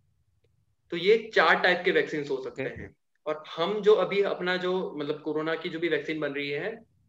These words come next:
Speaker 1: बन गई है Pfizer और Moderna, वो दोनों ये cutting edge, अ, टेक्नोलॉजी की, अ, वैक्सीन है। ऐसी वैक्सीन पहले कभी अप्रूव नहीं हुई है, ये पहली बार अप्रूव हुई है और बहुत जल्दी अप्रूव हुई है।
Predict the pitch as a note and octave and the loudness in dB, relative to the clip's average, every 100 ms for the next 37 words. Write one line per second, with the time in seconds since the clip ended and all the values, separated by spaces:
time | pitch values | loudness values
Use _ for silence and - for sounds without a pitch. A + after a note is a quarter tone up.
0 | _ - D#3 F#3 F3+ D#3 F3 D3 D3 G#3+ | _ -4 -2 0 4 4 4 0 -4 -4
1 | - - C#3 C#3 D#3 D#3 C#3 C3 C3 D#3+ | -6 -2 0 2 2 0 -2 -4 -4 -4
2 | D3+ E3 E3 E3+ F#3+ F3 G3+ G3 - - | -4 -4 -4 -4 -2 2 2 2 -6 -16
3 | _ - E3 G3 G#3 - E3+ E3+ - _ | _ 0 2 6 4 4 0 0 -6 _
4 | _ _ _ - C3 B2+ C3+ C#3+ C#3+ C#3+ | _ _ _ -10 -6 -4 -4 -2 0 0
5 | C#3+ C#3+ D#3 E3+ - C3 B2 A#2 A#2 - | -2 -8 -8 -10 -12 -10 -8 -8 -12 -10
6 | C#3+ C3+ D#3 D3 C#3+ F3+ F#3 _ _ _ | -6 -4 -4 -4 -4 -6 -10 _ _ _
7 | - D#3 G3 F3+ - G3+ G3 - E3 D#3 | -2 0 2 0 0 -4 -4 -6 -4 0
8 | G3 - - E3+ G3+ F#3 E3+ D#3 D3 C#3+ | -2 -2 -2 2 4 4 2 -4 -4 -4
9 | C3 B2 A2+ G#2+ - D3 D3 D3 E3 F3 | -6 -6 -8 -8 -8 -6 -2 -2 -2 -4
10 | D3 D3 D#3+ D3+ D#3+ D3+ D3+ D3+ F#3 F#3+ | -2 0 0 -2 -4 -4 -2 -2 -2 -2
11 | E3 C#3+ A3+ F3 F3+ F3+ D#3 D#3+ D#3+ C#3+ | -4 -4 -4 0 2 4 2 2 2 2
12 | C#3+ C3 B2 A#2 A2 | 2 0 0 -2 -8